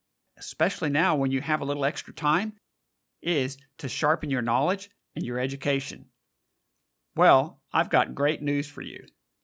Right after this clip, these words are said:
I have a totally free webinar called How to License Your Invention for Royalties. If you have questions like, "What should I do next?"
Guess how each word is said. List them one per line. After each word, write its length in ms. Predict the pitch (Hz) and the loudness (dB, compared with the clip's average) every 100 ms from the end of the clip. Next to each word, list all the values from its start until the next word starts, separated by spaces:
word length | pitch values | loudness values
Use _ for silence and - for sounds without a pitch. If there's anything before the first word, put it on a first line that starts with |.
| _ _ _ _ _ _ - | _ _ _ _ _ _ -2
I 160 | 139 165 | 4 4
have 460 | 160 147 135 135 - | 6 6 6 2 -2
a 80 | 135 | -8
totally 440 | - 156 185 196 | -2 0 2 0
free 540 | 185 156 143 139 139 - - | -2 0 2 2 -2 -8 -4
webinar 680 | 135 139 131 113 117 120 | 2 2 2 -2 -2 -6
called 340 | - 143 127 120 - | 0 2 2 0 -8
How 180 | - 180 | 2 2
to 60 | 143 | 4
License 520 | 123 139 175 165 160 | 4 4 4 -2 -2
Your 100 | 156 | 0
Invention 480 | 143 127 127 131 120 | 0 -2 -2 -4 -4
for 180 | 127 113 | -4 -2
Royalties. 800 | 123 117 110 - - 82 - - _ _ _ _ _ _ _ _ _ _ _ - | 2 2 2 -4 -12 -10 -10 -12 _ _ _ _ _ _ _ _ _ _ _ -8
If 180 | 139 | -6
you 120 | 196 233 | -2 0
have 180 | 180 | 0
questions 380 | - 131 135 120 | 0 0 0 -2
like, 240 | 117 117 - _ _ _ _ _ _ | 0 -2 -4 _ _ _ _ _ _
"What 300 | 110 143 147 | 2 2 2
should 140 | 143 | 0
I 100 | 139 | 2
do 160 | 139 139 | 2 0
next?" 460 | 135 131 - - | 0 -2 -6 -16